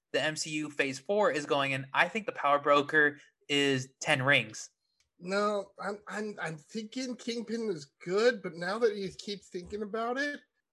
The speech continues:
Speaker 2: the one thing that keeps popping in my head, who really gains more? But I think I got a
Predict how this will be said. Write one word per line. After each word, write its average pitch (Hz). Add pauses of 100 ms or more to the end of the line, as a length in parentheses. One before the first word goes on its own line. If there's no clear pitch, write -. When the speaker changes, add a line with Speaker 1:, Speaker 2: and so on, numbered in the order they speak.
(200)
Speaker 2:
the 185
one 180
thing 247
that 208
keeps -
popping 202
in 196
my 175
head, 202 (340)
who 277
really 208 (100)
gains 170
more? 139 (480)
But 185 (340)
I 240
think 269
I 190
got 160
a 127